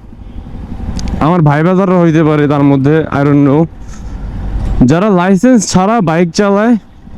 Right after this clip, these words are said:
আর যারা, আহ, পরিবারের কথা চিন্তা না করে বাইক চালায়। অনেকে মারাও গেছে, তারা রিয়েল ছাপড়ি ছিল। কেউ আছে স্টান্ট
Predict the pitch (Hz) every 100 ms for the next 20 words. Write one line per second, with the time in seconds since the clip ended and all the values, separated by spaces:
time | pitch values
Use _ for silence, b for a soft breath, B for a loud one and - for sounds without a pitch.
0 | - - 143 160 131 156 165 196 220 190
1 | - - - - - - 147 151 143 -
2 | - - 208 226 226 226 233 190 202 180
3 | 214 214 202 - 208 196 208 180 185 185
4 | 202 214 147 156 - 190 185 208 196 -
5 | - - - - - - - - - -
6 | - - 170 202 185 196 160 160 190 175
7 | 151 165 185 170 - - - - 151 160
8 | 160 143 - - - - 135 160 180 160
9 | 165 180 175 - 160 165 185 - - -
10 | - - - - - - 170 170 170 185
11 | 170 156 139 - - - - - - -
12 | 135 - 175